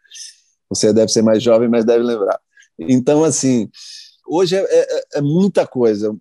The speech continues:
Um que é muita gente produzindo, pela própria facilidade tecnológica,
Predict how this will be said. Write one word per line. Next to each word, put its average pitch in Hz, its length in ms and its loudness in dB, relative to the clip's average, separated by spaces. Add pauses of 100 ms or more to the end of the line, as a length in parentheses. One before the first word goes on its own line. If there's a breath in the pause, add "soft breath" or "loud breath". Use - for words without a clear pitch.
(180)
Um 233 180 -4
que 226 100 0
é 226 40 2
muita 190 400 2
gente 165 240 -4
produzindo, 143 640 -2
pela 113 160 0
própria 147 320 -2
facilidade 131 680 -2
tecnológica, 117 880 -2